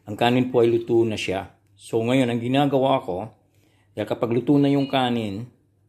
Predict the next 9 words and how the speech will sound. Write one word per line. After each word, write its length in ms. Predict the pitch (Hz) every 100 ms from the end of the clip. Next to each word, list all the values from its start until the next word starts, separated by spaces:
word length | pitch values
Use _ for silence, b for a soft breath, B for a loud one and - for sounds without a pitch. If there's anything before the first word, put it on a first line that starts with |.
| -
ang 80 | 107
kanin 440 | 127 123 127 120
kasi, 360 | 120 107 101 104
pag 160 | 107 101
luto 320 | 113 120 117
na, 320 | 107 98 110 - b b b b
para 200 | 120 117
siyang, 360 | 113 120 117 117
ano, 280 | 120 117